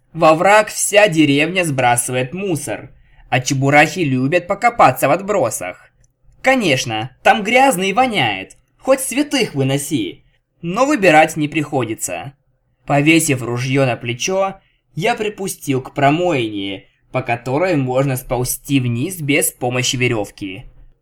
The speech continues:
Ружьё у меня хорошее, хоть и старое.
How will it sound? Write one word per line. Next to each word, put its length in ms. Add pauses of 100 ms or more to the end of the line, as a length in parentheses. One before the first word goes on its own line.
(100)
Ружьё 480
у 40
меня 200
хорошее, 760 (320)
хоть 280
и 20
старое. 720